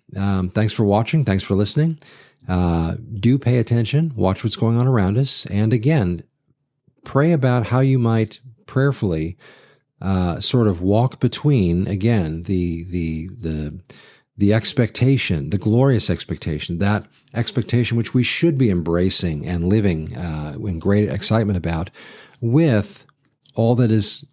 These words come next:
going to happen prior to us getting there. Uh, again, we never want to lose our sense of compassion, even though we are s-, certainly our excitement is being stoked at what's going on around us. So, again, just a few thoughts to share with y'all, and, uh, I'll try to make it even briefer next time. I didn't really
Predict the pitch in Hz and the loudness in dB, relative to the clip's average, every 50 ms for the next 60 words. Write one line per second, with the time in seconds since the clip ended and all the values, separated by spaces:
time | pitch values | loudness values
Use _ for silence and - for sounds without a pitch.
0 | _ _ _ - 117 113 117 104 101 - - 127 131 123 - 104 90 85 82 82 | _ _ _ 0 2 2 4 2 0 0 0 0 0 2 2 0 0 0 0 -2
1 | 87 87 - _ _ _ _ _ _ - - - 107 107 104 95 92 - 95 85 | -4 -8 -12 _ _ _ _ _ _ -10 -6 -2 0 0 0 0 0 -2 -4 -4
2 | 80 - - 85 80 76 76 76 76 71 65 58 - 87 _ _ _ - - _ | -4 -4 -6 -6 -4 -4 -4 -6 -6 -8 -10 -12 -16 -20 _ _ _ -20 -20 _
3 | _ _ _ _ 82 82 85 85 92 104 95 90 92 92 104 107 110 117 107 98 | _ _ _ _ -8 -6 -4 0 2 2 4 4 4 2 2 4 4 2 4 4
4 | 95 104 107 98 98 87 82 - 113 104 90 87 82 - - 87 - - 110 113 | 4 4 4 4 2 2 2 2 0 0 0 -2 -6 -6 -6 -6 -4 -2 0 0
5 | 113 101 - - 80 76 87 - 107 87 92 90 85 82 95 92 90 87 87 85 | 2 0 0 -2 -2 0 0 0 0 2 2 2 2 2 2 2 2 2 2 0
6 | 80 80 - - - - - - - - - - - - 123 117 101 92 85 82 | 0 -2 -4 -4 -6 -6 -8 -12 -20 -20 -12 -8 -2 0 2 2 2 2 2 0
7 | 85 - - - 101 104 95 87 78 76 69 - 82 80 73 - - 82 80 78 | 0 -2 0 0 0 0 0 -2 -4 -4 -4 -4 -6 -4 -4 -4 -4 -4 -4 -4
8 | - 85 85 85 80 - - 85 82 76 73 73 73 71 71 73 78 67 67 - | -6 -8 -8 -6 -8 -6 -6 -4 -4 -4 -4 -6 -6 -6 -6 -6 -6 -8 -6 -4
9 | - - 92 85 82 82 - - - - - - - - - 107 113 107 101 120 | -2 -2 0 -2 -2 -4 -8 -18 -20 -20 -20 -20 -14 -6 0 2 2 4 4 4
10 | 135 - - 135 - 135 135 - - 110 104 110 107 - - - 101 - - 110 | 2 2 0 0 2 2 0 2 4 2 4 2 0 0 -2 -2 0 2 2 2
11 | 107 104 107 104 - 127 117 113 135 147 127 - _ - 92 95 92 92 90 87 | 4 4 2 2 2 2 4 4 4 2 0 -4 _ -4 0 2 2 2 4 4
12 | 90 87 87 87 85 - - - - - - _ - - - 120 117 117 107 101 | 4 4 2 2 0 -4 -14 -20 -20 -20 -10 _ -6 -4 0 0 2 2 4 2
13 | 104 101 - 101 92 95 90 85 80 - 90 95 92 - 87 82 90 90 - - | 2 2 2 2 2 2 0 0 0 2 2 2 2 2 0 2 2 0 0 -2
14 | - 90 82 85 85 87 90 95 92 85 82 82 78 - - - | -2 -2 0 0 0 2 2 2 2 2 2 0 -2 -4 -6 -10